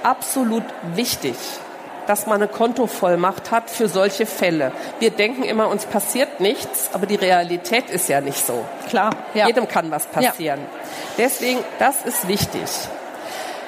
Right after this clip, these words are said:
Speaker 1: Wenn ich in die Scheidung gehe,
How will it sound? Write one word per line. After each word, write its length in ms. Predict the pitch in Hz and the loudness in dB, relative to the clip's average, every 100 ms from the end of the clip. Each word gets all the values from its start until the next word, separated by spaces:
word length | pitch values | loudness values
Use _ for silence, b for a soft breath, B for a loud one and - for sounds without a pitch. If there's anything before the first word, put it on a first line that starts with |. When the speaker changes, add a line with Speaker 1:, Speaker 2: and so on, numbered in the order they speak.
| B - - - - - - - | B -12 -10 -10 -10 -12 -10 0
Speaker 1:
Wenn 320 | 226 277 - | 2 2 2
ich 200 | 277 269 - - - - - - - - - - - - - - - - | 2 2 0 -6 -6 -8 -12 -12 -12 -14 -14 -14 -12 -12 -12 -10 -6 0
in 320 | 233 233 220 226 | 2 4 2 0
die 100 | 233 | 0
Scheidung 520 | - 175 175 185 175 | 4 4 4 2 2
gehe, 340 | 160 147 127 | 2 2 2